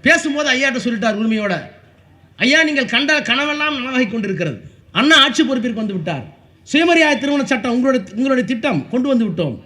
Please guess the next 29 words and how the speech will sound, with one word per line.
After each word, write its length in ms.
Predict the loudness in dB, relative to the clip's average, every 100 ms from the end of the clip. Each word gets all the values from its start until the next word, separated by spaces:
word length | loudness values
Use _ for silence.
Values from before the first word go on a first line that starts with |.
| -20 -20 -2
தனித்தமிழ்நாடு 600 | 0 2 2 2 2 2
கட்டீர்கள், 460 | 0 -2 -2 -2 -4
குறைந்தபட்சம் 480 | -6 -4 -4 -6
தமிழ்நாடுன்னு 420 | -4 -2 -2 -2 -2
பேர் 240 | -2 -2
வச்சுட்டோம். 300 | -4 -6 -8 -10 -20 _ -20 -20 _ _ -2
உங்கள் 240 | 2 4
ஆட்சிப்படி, 420 | 4 2 2 0 2
உங்களுடைய 280 | 2 2
சொற்படி 240 | 2 2 2
தான் 160 | 2
ஆட்சி 260 | 0 0 -2
நடக்கும் 460 | -2 -2 -4 -8 -10 -8
என்றெல்லாம் 380 | -2 0 0 0
வந்து 240 | 0 0
விட்டோம். 380 | 0 0 -2 -6 -16 -20 -20 -20 -20 _ _ _
இத்தனை 380 | -10 2 4 6
ஆண்டுகள் 320 | 6 4 2
சுற்றி 260 | 0 0 0
விட்டீர்கள், 420 | 2 2 2 0 -4 -16 -20 -8
வயசு 260 | -2 0 0
தொண்ணூத்தி 360 | 0 0 0
மூணு, 360 | 0 2 2 0 0
ஓய்வெடுத்துக் 500 | 2 4 2 -2 -4
கொள்ளுங்கள்னார்." 520 | -2 -2 -2 -4 -4 -8 -20 -20 -20 -20 -20 _ -20 -20 -8
பெரியார் 280 | 0 2 2
அதுக்கு 200 | 2 -2
பதில் 280 | -4 -4 -4
சொன்னார். 360 | -4 -2 -2